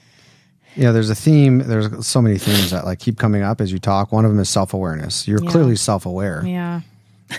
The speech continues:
Speaker 1: It's funny, like, in that question, it's like, "Oh, I don't know what my leadership trait is," but you know that you are not a visionary.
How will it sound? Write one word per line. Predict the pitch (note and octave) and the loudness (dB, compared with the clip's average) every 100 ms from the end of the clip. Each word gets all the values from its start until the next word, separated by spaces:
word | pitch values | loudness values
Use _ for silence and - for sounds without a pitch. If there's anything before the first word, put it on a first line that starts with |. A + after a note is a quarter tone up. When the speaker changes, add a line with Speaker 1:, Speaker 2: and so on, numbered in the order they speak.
| - | -4
Speaker 1:
It's | C3+ - | -2 0
funny, | C3+ C3+ | 2 2
like, | A#2+ A2 | 2 2
in | A#2 | 2
that | A#2+ A#2+ | 2 2
question, | A2 F#2+ G2 | -2 -2 -4
it's | G2+ | -6
like, | G2+ | -2
"Oh, | B2 | 0
I | C3 | 4
don't | C#3 | 4
know | C#3+ | 4
what | B2+ G2+ | 2 -2
my | G2+ G2+ | -4 -4
leadership | G2+ G#2 G2 G2 | -4 -4 -4 -8
trait | F#2 F#2 F2 | -6 -6 -6
is," | E2+ | -8
but | F#2+ G2 | -6 -4
you | A2 | 0
know | A2+ A#2 A#2 | 2 4 2
that | A2 | 0
you | G2+ G2+ | -2 -2
are | F#2+ | 0
not | G2 G2+ | 0 0
a | G#2+ | 0
visionary. | G#2 G2 F#2+ F#2+ F#2 G2+ | 0 -2 -2 -4 -4 -6